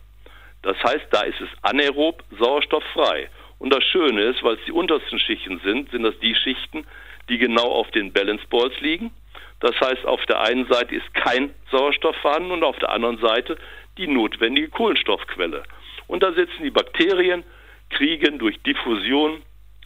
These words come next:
aus dem Wasser das Nitrat und von den Filterbällen her holen sie sich den Kohlenstoff. Das heißt, über die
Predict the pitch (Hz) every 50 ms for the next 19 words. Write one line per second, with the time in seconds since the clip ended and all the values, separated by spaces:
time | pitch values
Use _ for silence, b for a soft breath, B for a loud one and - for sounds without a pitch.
0 | - - 107 101 - - 98 95 98 110 107 - 107 92 95 - - 90 82 -
1 | - 120 135 170 208 - - - b b b b b b b b - 127 131 -
2 | - 127 117 117 - - 147 156 - 165 143 147 139 131 135 131 131 127 127 127
3 | 127 - B B B B B B B B 139 139 147 139 135 131 131 - b b
4 | b b b - 92 101 117 123 110 110 120 131 131 - - b b b b b
5 | b - 120 - - - 135 123 110 95 85 - - - 62 62 - - - -
6 | b b b b b b - 104 - - - 123 139 156 156 - - - 120 107
7 | 107 98 98 92